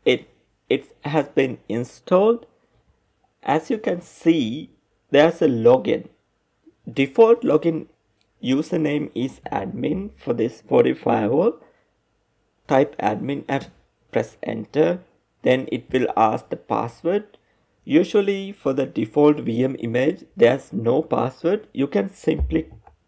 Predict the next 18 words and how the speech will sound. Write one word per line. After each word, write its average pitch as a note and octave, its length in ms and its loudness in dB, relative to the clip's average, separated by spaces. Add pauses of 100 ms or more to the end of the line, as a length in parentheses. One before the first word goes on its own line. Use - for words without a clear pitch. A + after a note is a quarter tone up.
(320)
press A#2+ 260 -4 (100)
enter C3+ 440 2
again. B2 600 -2 (1300)
And A#2+ 200 2
then G3 340 4
it - 260 -8
will C#3+ 260 2
ask A2 560 -2
to - 200 -4
enter B2 640 -2 (280)
a A#2 100 2
new A3+ 280 -4
password. - 580 -4 (200)
I'm C4 200 -4
going F3 240 -2
to C4+ 80 -6
give A#2+ 260 -4
my A2 460 -6